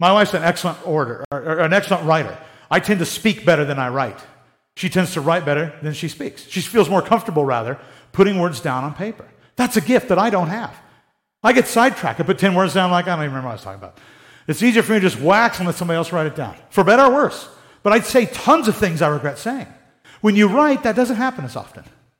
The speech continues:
When you write something and you want to do it, she said it to me a number of times, it's easier for me 'cause I put it all down, then I can be considerate of the full thoughts, and some of it I go back and edit it, and I end up with something that's a cohesive thought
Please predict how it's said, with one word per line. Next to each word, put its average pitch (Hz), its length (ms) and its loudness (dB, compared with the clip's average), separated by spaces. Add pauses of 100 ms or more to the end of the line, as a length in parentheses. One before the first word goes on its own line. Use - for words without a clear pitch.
(680)
When 196 160 2
you 190 80 4
write 302 200 2
something 202 300 0
and 202 80 0
you 190 80 0
want 190 160 0
to 160 40 -4
do 247 140 2
it, 196 80 0
she - 140 -4
said 233 160 0
it 196 60 -4
to 185 60 -8
me 208 40 -4
a 196 60 -2
number 185 100 -2
of - 40 -10
times, 220 180 -2
it's 170 120 -4
easier 240 240 0
for 202 120 -8
me 175 40 -4
'cause 165 140 -6
I 175 60 0
put 214 180 -6
it 208 60 -2
all 208 160 2
down, 170 440 -4 (280)
then 202 100 -2
I 208 60 0
can 208 100 0
be 180 80 0
considerate 202 440 0
of 151 60 -2
the 151 60 -4
full 190 220 0
thoughts, 233 300 0
and 165 80 -8
some 240 140 0
of 233 80 0
it 196 40 0
I - 20 -2
go 170 80 -4
back 185 220 -6
and 143 100 -6
edit 220 140 0
it, 247 80 0
and 202 80 -6
I 196 100 -2
end 226 100 -2
up 226 80 2
with 214 120 -4
something 220 280 -2
that's 175 160 -6
a 127 40 -10
cohesive 196 500 -8
thought 175 340 -2